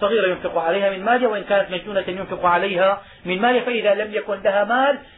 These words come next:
فيجب على وليها من تلزمه نفقتها أن ينفق عليها، وسنتكلم في الفصل القادم إن شاء الله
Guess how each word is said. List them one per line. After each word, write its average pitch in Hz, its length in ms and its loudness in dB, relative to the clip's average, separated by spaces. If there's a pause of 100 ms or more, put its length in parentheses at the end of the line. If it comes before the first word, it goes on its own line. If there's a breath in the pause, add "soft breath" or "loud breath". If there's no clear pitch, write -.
فيجب 190 500 -2
على 196 360 2
وليها 196 760 -2
من 254 440 -2
تلزمه 240 580 -2
نفقتها 196 640 0
أن 175 80 -8
ينفق 180 340 -8
عليها، 240 420 0 (200)
وسنتكلم 220 720 -2
في 196 80 -10
الفصل 254 300 -6
القادم 196 440 0
إن 185 180 -14
شاء 180 240 -2
الله 175 400 0